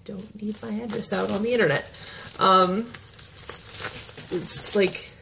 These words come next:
I've gotten wigs in this, the packaging before, and there's bubble wrap and the big, huge air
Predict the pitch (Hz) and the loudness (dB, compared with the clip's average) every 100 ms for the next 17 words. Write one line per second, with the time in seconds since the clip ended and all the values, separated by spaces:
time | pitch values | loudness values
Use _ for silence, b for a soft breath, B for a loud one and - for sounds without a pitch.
0 | - - 220 233 311 202 151 95 185 - | -14 0 2 4 4 4 2 2 0 -2
1 | - - - - - 92 90 - - - | -2 -4 -6 -4 0 4 4 4 -2 -6
2 | - - 190 170 175 175 170 160 - 160 | -14 -10 -6 -4 -2 -4 -2 -4 0 2
3 | 160 151 - - 175 185 196 - B B | 4 2 2 2 2 0 -4 -6 B B
4 | B B - 208 185 - - - - - | B B -6 -4 -4 -10 -18 -16 -14 -12
5 | - - 175 175 175 175 170 175 - - | -12 -8 -2 2 2 4 2 0 0 -2
6 | 160 80 76 - - - 98 92 87 98 | -2 0 0 0 -2 2 4 4 4 4
7 | - - - - - - - - 214 170 | 4 4 -2 -4 -4 -4 -12 -4 -2 -2
8 | - 180 180 | 0 0 0